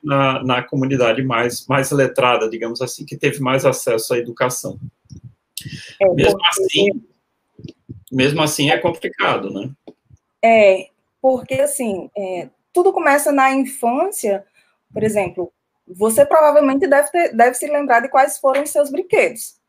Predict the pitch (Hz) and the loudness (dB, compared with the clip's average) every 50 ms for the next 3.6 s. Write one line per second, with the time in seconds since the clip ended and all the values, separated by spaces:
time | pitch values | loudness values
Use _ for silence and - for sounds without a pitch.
0 | _ _ _ _ _ - 190 185 175 180 220 220 - 233 226 233 262 262 285 277 | _ _ _ _ _ -10 -4 -2 -2 0 -2 -2 -4 -4 2 2 2 2 2 -2
1 | - 254 233 233 254 - 254 254 254 254 - 240 233 233 247 247 233 226 233 269 | 2 0 0 0 0 2 2 2 2 0 -2 -4 -2 0 0 -2 -2 -2 -2 -2
2 | 277 262 233 226 226 226 - 262 247 269 - - 277 233 226 226 226 240 240 - | 0 0 0 0 0 -2 -10 -6 -6 -6 -4 -2 -2 -2 -2 -2 -2 -4 0 0
3 | 285 440 - - - 415 247 202 175 - - | 0 0 -2 0 0 0 2 2 -2 -4 -8